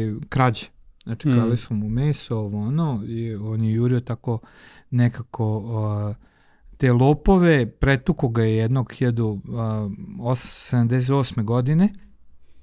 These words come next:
Speaker 1: i, a, sudija ga je oslobodio posle toga, jer kao,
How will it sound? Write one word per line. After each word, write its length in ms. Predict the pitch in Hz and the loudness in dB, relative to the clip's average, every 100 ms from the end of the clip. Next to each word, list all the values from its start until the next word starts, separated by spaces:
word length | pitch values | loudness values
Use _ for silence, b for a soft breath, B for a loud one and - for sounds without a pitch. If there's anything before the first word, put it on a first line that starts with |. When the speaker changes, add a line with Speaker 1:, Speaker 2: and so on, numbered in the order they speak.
| - - - b b b b b | -20 -20 -20 b b b b b
Speaker 1:
i, 440 | - 143 180 180 127 - | -2 2 4 2 -2 -6
a, 600 | 120 117 117 113 110 104 - - _ - - _ _ - | 0 2 4 2 0 -4 -10 -20 _ -20 -20 _ _ -20
sudija 400 | - 156 170 220 | -2 0 2 4
ga 120 | 180 | 6
je 80 | 151 | 6
oslobodio 640 | 131 - 113 120 123 127 | 4 0 2 4 4 2
posle 300 | - 110 - | 0 -8 -10
toga, 340 | - 104 156 196 b b b b b _ - _ - | -10 -6 -4 -4 b b b b b _ -20 _ -18
jer 380 | 151 123 123 120 | -6 -2 0 0
kao, 320 | - 120 104 | 0 0 0